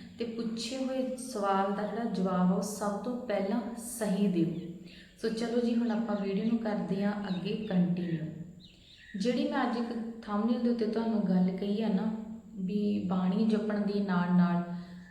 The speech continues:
ਤਿੰਨ ਚੀਜ਼ਾਂ ਜਿਹੜੀਆਂ ਮੈਂ ਹੋਰ ਸ਼ੁਰੂ ਕੀਤੀਆਂ ਤੇ ਉਹਦੇ ਨਾਲ ਕੀ ਹੈ,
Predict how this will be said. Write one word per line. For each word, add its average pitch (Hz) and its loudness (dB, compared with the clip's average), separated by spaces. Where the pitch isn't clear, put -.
ਤਿੰਨ 254 4
ਚੀਜ਼ਾਂ 220 0
ਜਿਹੜੀਆਂ 220 0
ਮੈਂ 226 4
ਹੋਰ 196 4
ਸ਼ੁਰੂ 226 -2
ਕੀਤੀਆਂ 180 -4
ਤੇ - -10
ਉਹਦੇ 220 -2
ਨਾਲ 208 0
ਕੀ 202 -2
ਹੈ, 226 0